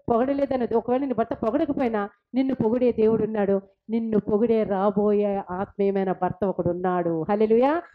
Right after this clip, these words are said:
కాబోయే రాబోయే భర్త యేసయ్య. హల్లెలూయా. వరుడు రాబోతున్నాడు. మనం సిద్ధమా?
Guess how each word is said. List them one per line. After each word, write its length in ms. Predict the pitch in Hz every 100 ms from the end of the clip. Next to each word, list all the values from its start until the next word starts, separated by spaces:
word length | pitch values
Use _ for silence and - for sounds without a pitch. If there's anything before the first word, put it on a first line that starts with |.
| _
కాబోయే 840 | - - 262 302 294 269 269 262 240
రాబోయే 560 | 226 233 240 240 233
భర్త 320 | 220 202 -
యేసయ్య. 680 | 208 196 202 - 190 175 151 196
హల్లెలూయా. 460 | 214 233 269 320 370 - -
వరుడు 360 | 208 240 285 269
రాబోతున్నాడు. 760 | 240 233 277 320 311 285 254 233
మనం 200 | 202 190
సిద్ధమా? 460 | 269 320 330 349